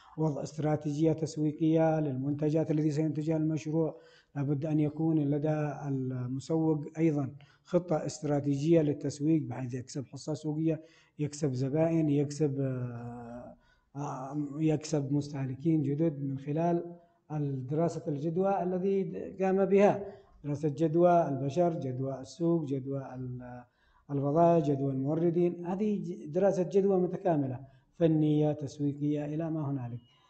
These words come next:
ثلاثة، اختيار الشكل القانوني للمشروع.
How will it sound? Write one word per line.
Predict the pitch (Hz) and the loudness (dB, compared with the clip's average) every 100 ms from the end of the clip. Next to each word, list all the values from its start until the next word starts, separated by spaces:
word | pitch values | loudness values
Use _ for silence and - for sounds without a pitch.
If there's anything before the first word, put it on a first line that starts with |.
| _ _ | _ _
ثلاثة، | 165 185 214 220 | 4 8 8 8
اختيار | 220 196 - 185 190 208 190 | 6 4 0 6 8 10 8
الشكل | - - 196 190 170 | 4 2 2 4 2
القانوني | 160 143 165 170 170 165 165 | 2 2 4 6 6 6 4
للمشروع. | 156 160 156 147 147 156 - | 4 2 0 -2 -2 -2 -2